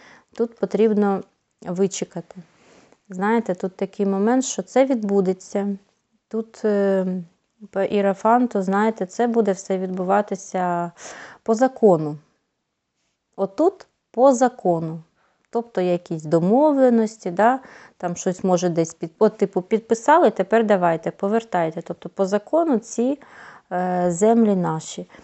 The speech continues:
Повернення йде після, е, закінчення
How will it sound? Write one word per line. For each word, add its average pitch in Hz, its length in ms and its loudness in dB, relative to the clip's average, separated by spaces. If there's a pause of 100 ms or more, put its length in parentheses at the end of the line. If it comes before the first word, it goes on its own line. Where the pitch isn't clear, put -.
(340)
Повернення 254 580 4
йде 196 460 2 (360)
після, 254 640 2 (280)
е, 196 640 -2
закінчення 202 1160 -2